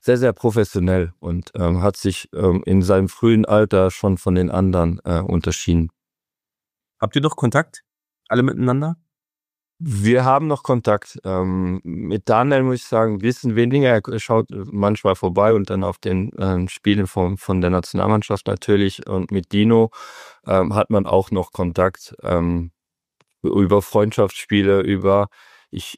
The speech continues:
Speaker 1: hoffe immer auf Spielertransfers nach Düdeling von, von Frankfurt, aber das ist ein bisschen schwieriger. Ähm, aber wie gesagt, auch über den Videoanalysten, der, der noch, äh,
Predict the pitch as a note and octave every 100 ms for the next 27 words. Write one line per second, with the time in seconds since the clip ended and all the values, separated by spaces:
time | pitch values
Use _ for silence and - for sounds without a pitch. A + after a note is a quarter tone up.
0 | - G2+ C3 B2+ G2+ A#2 A#2+ G#2 A2 -
1 | - A#2+ A2+ - A#2 A2 - A2 G#2+ -
2 | G#2+ G2+ - A2+ G#2 G#2+ G#2+ A2 - G#2
3 | G2 A2+ G#2 - G#2+ A2 A2 G2+ F#2+ F#2
4 | G#2 G#2+ G#2 - F2 B2+ B2 A2 G#2+ G#2+
5 | - - - _ _ _ - G2 G2 G2
6 | F2+ - _ _ _ _ _ A#2 G#2+ G2
7 | F#2 F2+ E2+ F#2 F#2+ A2+ G2+ G2 G2 F#2+
8 | G#2 G2+ F#2+ F#2+ F#2+ G2+ - F#2+ G2 F#2+
9 | G2 G2 F#2+ G2 G2+ - - F#2+ F#2